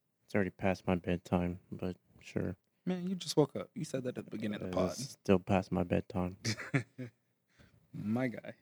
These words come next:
Speaker 2: All right. So, Imma answer the same questions you answered. What does this quote mean to me? Looking at this,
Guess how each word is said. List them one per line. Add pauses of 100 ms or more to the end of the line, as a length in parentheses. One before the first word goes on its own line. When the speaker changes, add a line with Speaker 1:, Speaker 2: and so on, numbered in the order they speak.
(540)
Speaker 2:
All
right. (800)
So, (380)
Imma
answer
the
same
questions
you (140)
answered. (100)
What
does
this
quote
mean
to
me? (1000)
Looking
at
this,